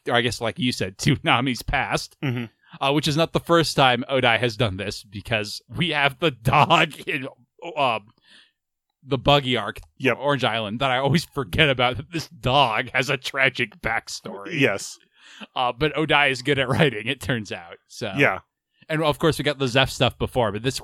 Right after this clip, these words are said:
Speaker 1: really feels like it, and three chapters feels like a long time, but it really lands.
Speaker 2: Yeah, it does.
Speaker 1: Anything else you want to say about it? Like, it,
Speaker 2: Nope.
Speaker 1: this is one of the best arcs in shonen manga. It's,
Speaker 2: Mm-hmm.
Speaker 1: it's like, t-, top three for One Piece, probably.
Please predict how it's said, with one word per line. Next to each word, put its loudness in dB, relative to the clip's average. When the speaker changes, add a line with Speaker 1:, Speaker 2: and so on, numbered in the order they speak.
Speaker 1:
really -2
feels -2
like -4
it, 4
and 0
three -2
chapters 0
feels -2
like -2
a -4
long -4
time, -8
but -8
it -10
really -2
lands. -4
Speaker 2:
Yeah, 2
it -4
does. -6
Speaker 1:
Anything 4
else 4
you 4
want 6
to 0
say 4
about 4
it? -2
Like, -8
it, -6
Speaker 2:
Nope. 6
Speaker 1:
this 6
is -2
one 6
of 2
the 4
best 4
arcs 2
in 4
shonen 4
manga. 0
It's, -16
Speaker 2:
Mm-hmm. -4
Speaker 1:
it's -8
like, 2
t-, -8
top 2
three 4
for 4
One 4
Piece, -6
probably. -8